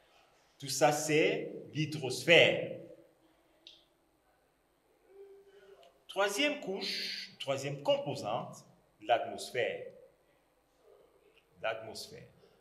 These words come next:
Donc, c'est la couche de gaz qui entoure la Terre. La couche d'air qui entoure la Terre.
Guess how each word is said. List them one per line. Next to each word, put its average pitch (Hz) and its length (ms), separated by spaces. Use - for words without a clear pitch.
Donc, 95 100
c'est 110 120
la 104 120
couche - 220
de 117 80
gaz 107 760
qui 135 140
entoure - 680
la 104 140
Terre. - 480
La - 80
couche - 340
d'air 143 520
qui 131 120
entoure 185 440
la 98 120
Terre. 92 460